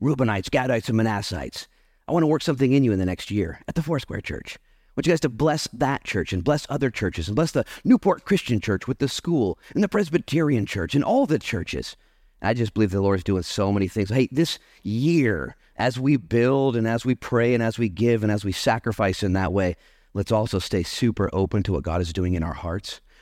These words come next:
Pray for the staff here. We're all just kinda stunned at this point, looking around, "Whoa, is this happening?" It's all moving very quickly. But I believe the Lord is working in us something greater, even as we partner together with other churches. Hey,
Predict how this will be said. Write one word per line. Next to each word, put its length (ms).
Pray 180
for 180
the 120
staff 520
here. 140
We're 140
all 120
just 180
kinda 180
stunned 640
at 140
this 160
point, 380
looking 200
around, 160
"Whoa, 380
is 80
this 160
happening?" 560
It's 80
all 160
moving 400
very 240
quickly. 520
But 100
I 60
believe 240
the 80
Lord 160
is 80
working 320
in 120
us 220
something 360
greater, 560
even 340
as 160
we 220
partner 340
together 320
with 100
other 140
churches. 320
Hey, 100